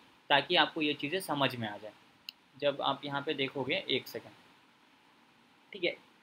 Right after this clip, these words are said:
इस chart पे कोई भी चीज़ें नहीं था। Chart मैंने आपको भेजा, यहाँ पे मैंने क्या किया, एक simple सा बॉटम से लेकर top पे लगाया, यहाँ पे market enter किया ज़ीरो पॉइंट फ़ाइव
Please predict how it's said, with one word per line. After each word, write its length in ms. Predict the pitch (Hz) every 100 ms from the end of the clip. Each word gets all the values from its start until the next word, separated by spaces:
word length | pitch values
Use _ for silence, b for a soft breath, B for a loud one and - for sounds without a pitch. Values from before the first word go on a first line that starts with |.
| _
इस 180 | 220 -
chart 280 | 208 202 202
पे 80 | 262
कोई 220 | - 233
भी 140 | 233
चीज़ें 240 | 220 214 202
नहीं 120 | 160
था। 100 | 139
Chart 280 | 135 175 180 190
मैंने 160 | 190
आपको 200 | 185 196
भेजा, 260 | 185 185 226
यहाँ 240 | 165 156
पे 80 | 170
मैंने 200 | 170 170
क्या 140 | 165 135
किया, 160 | 139
एक 100 | 147
simple 320 | - 151 156
सा 260 | 151 160 151 - - - - -
बॉटम 480 | 151 139 143 139 160
से 100 | 160
लेकर 180 | 156 165
top 220 | 160 147
पे 60 | 160
लगाया, 300 | 156 147 196 - - - - -
यहाँ 200 | 170 190
पे 80 | 196
market 320 | 190 180 185
enter 280 | 175 170 175
किया 160 | 185 196
ज़ीरो 200 | 156 165
पॉइंट 240 | 170 165
फ़ाइव 200 | 160